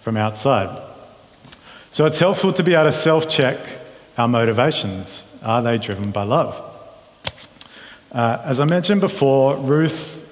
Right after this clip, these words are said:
and I chose this text as one of our texts for our marriage. Um, and even in this, uh, spite of knowing it wasn't written for a marriage context. Um,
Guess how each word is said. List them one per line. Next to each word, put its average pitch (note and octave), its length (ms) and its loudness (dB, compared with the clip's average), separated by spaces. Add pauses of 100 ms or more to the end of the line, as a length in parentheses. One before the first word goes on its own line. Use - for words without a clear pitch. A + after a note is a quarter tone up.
(100)
and C3 140 2
I B2 220 4
chose C3+ 460 0
this D#3 220 0
text - 400 -4
as A2+ 160 -4
one B2+ 160 0
of A#2 60 2
our A#2 100 2
texts A#2 260 -2
for A#2+ 100 -4
our A2 80 0
marriage. C3 380 0 (580)
Um, C3 500 0 (100)
and C#3 240 0 (180)
even G3 260 4
in F3 380 2
this, - 460 -4
uh, D3+ 280 0
spite D3 380 2
of C#3 160 0
knowing C3 300 4
it C3+ 100 -2
wasn't C3 320 0
written A#2+ 300 0
for A#2 400 -4
a B2 80 -4
marriage G#2+ 320 0
context. C3+ 400 -2 (760)
Um, A#2 540 0